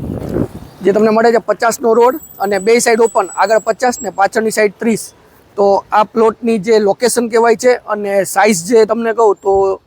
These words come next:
આડત્રીસ બાય બાવન, અંદાજે આડત્રીસ બાય બાવનની સાઇઝ છે અને અંદાજે સવા બસો વારની જગ્યા છે. તો જે પચાસનો રોડ જોયો અને હવે તમને જે પાછળની સાઈડ ત્રીસનો રોડ આવે છે,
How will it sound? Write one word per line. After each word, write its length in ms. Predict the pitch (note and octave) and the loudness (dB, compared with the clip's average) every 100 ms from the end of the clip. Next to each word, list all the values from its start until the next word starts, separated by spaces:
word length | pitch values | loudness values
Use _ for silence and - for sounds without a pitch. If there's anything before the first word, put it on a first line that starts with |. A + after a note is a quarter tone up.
| - | -2
આડત્રીસ 440 | G3 G#3+ A3+ G3 | 0 0 -2 -2
બાય 120 | A3 | 0
બાવન, 360 | F#3+ F3+ A3 F#3+ | 2 2 2 -2
અંદાજે 400 | F3 G#3+ A3+ A3 | -6 -2 0 2
આડત્રીસ 400 | G3+ G#3+ A3 G#3+ | 2 0 -4 -4
બાય 140 | G#3+ | -2
બાવનની 420 | F#3 F#3 G#3+ G#3 F#3+ | 0 0 0 -4 -4
સાઇઝ 260 | G3+ G#3 - | -2 -2 -2
છે 60 | A#3+ - _ _ _ - | -6 -6 _ _ _ -8
અને 140 | F#3 | -4
અંદાજે 320 | G#3+ A3+ A3 | 0 2 2
સવા 220 | G#3 G#3 G#3+ | 0 0 0
બસો 280 | G#3 A3+ | 0 0
વારની 260 | G3 G3+ G3 | 0 0 -4
જગ્યા 300 | F#3 G3+ F3 | -6 -2 -4
છે. 200 | - - _ - - - | -4 -18 _ -20 -18 -4
તો 80 | E3+ | 0
જે 100 | F#3+ | 0
પચાસનો 520 | - F3+ C4+ B3+ A#3+ | 0 0 0 2 4
રોડ 180 | B3 A3+ | 4 4
જોયો 240 | C4 D#4 | 2 0
અને 320 | F#4 - G3 | -4 -12 -6
હવે 160 | F3+ A3+ | -2 0
તમને 300 | A#3 A#3+ A#3+ | -2 -2 -2
જે 100 | A#3 | -2
પાછળની 500 | G#3+ - - B3 A#3 | -2 -2 -2 -2 -2
સાઈડ 200 | A3+ G3 | 0 -2
ત્રીસનો 420 | - A3+ - A#3+ | 0 -2 0 2
રોડ 160 | A3+ G#3+ | 4 4
આવે 220 | A3 G#3+ | 2 2
છે, 180 | A3 | -2